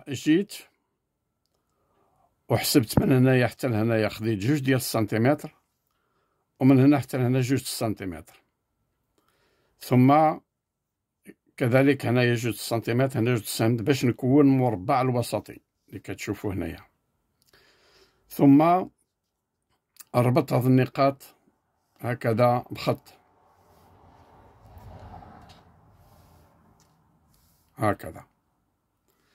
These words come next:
ثم من بعد جيت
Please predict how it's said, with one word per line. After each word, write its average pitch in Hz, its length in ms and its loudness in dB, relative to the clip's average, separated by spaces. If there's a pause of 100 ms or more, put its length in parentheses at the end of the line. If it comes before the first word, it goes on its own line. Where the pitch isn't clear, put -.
(360)
ثم 156 600 4
من 123 200 -2
بعد 170 260 -2 (1200)
جيت 170 460 2